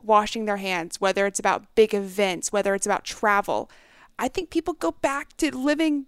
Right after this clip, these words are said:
those, those same ways, right? I think people will still go to events a year from now, even if there is that increased risk, even if they shouldn't. I think people will still want to do that. And I think people will still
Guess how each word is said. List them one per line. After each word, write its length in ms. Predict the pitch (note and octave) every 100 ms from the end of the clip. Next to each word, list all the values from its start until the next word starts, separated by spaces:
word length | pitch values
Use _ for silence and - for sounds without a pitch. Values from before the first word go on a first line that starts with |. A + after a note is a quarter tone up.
| _
those, 400 | D4 D4+ - - _ -
those 220 | B3+ C#4
same 320 | - C#4+ C#4+
ways, 400 | C4 D4 C4 F#3+
right? 160 | G3 G#3
I 80 | A3+
think 180 | C4+ C4+
people 200 | C#4+ C#4
will 80 |
still 260 | C#4 - D4
go 200 | C#4+ C#4+
to 160 | C#4 B3
events 320 | B3+ C4 A#3+
a 80 | G#3+
year 200 | A3+ C4
from 140 | B3
now, 120 | G3+ -
even 220 | C#4 D4
if 140 | D4+
there 120 | C#4
is 80 | B3+
that 140 | A3+ -
increased 380 | B3 - A3 A3
risk, 320 | B3 A3 - - -
even 280 | C#4+ D#4 D4
if 160 | C#4+ -
they 140 | A#3
shouldn't. 460 | - C#4 F#3 D#3+ - - - - - -
I 80 | -
think 240 | - D#4 -
people 240 | D4 D4
will 80 | D4+
still 280 | - D4+ B3+
want 220 | A3 B3+
to 60 | A3
do 140 | C4+
that. 140 | - -
And 120 | G#3+
I 60 |
think 220 | A3+ C4 -
people 240 | C#4 B3+
will 120 | A#3+
still 500 | - - D4 B3+ A3+